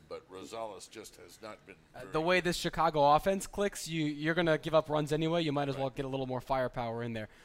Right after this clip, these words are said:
Speaker 2: All right, Bill, this is exciting now. We're doing the Supercuts head-to-head challenge. We did not do it yesterday because, uh, Brady Phelps was here, but Blooper was not, and we wanted to make sure Blooper makes his own pick.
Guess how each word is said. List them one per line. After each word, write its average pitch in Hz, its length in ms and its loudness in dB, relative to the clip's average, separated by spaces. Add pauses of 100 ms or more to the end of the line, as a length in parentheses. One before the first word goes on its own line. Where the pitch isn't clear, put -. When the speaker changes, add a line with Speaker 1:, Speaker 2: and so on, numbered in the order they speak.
(140)
Speaker 2:
All 214 60 4
right, 247 200 2
Bill, 302 460 12
this 220 140 0
is 339 100 -4
exciting 311 540 4
now. 160 240 6
We're 175 80 4
doing 254 180 -2
the 214 60 2
Supercuts 254 540 -4
head-to-head 208 420 -2
challenge. 202 520 -2 (300)
We 208 120 2
did 220 220 2
not 277 300 4
do 262 160 4
it 202 140 4
yesterday 160 580 4
because, 147 320 -4
uh, 143 140 2
Brady 170 280 -4
Phelps 165 300 -2
was 156 120 -8
here, 190 260 2
but 165 240 0
Blooper 196 360 0
was 147 220 -2
not, 190 520 -2 (280)
and 147 80 -4
we 156 80 0
wanted 175 180 0
to 170 60 -2
make 180 140 0
sure 180 180 -2
Blooper 165 340 -4
makes 165 220 -4
his 151 100 -4
own 196 200 0
pick. - 360 -4